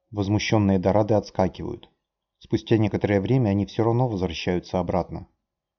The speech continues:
Вот, полюбуйтесь, они уже меня выдрессировали.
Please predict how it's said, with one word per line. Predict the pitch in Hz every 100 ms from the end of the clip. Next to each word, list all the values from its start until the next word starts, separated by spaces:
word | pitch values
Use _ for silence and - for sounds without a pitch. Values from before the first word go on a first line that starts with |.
| _ -
Вот, | 104 117 -
полюбуйтесь, | 107 110 107 107 - 87 -
они | 98 107 113
уже | 104 107
меня | 107 110
выдрессировали. | 123 104 92 - 90 85 80